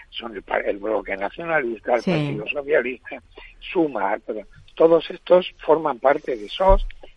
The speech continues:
Speaker 1: y en todos ellos estas trece medidas son, han sido consensuadas también con ellos, con los sindicatos y con las organizaciones sociales. Es de suponer y de esperar que si llegan al gobierno pongan el esfuerzo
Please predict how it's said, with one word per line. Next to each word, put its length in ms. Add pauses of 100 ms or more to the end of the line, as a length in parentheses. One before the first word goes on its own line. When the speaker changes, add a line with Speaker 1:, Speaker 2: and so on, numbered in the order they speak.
(140)
Speaker 1:
y 160
en 120
todos 340
ellos 360
estas 380
trece 320
medidas 460 (320)
son, 340 (340)
han 140
sido 320
consensuadas 760
también 360
con 220
ellos, 240 (240)
con 160
los 140
sindicatos 680
y 40
con 200
las 140 (440)
organizaciones 840
sociales. 500 (460)
Es 180
de 100
suponer 560
y 80
de 100
esperar 440
que 140
si 200
llegan 360
al 120
gobierno 480 (500)
pongan 400 (280)
el 160
esfuerzo 380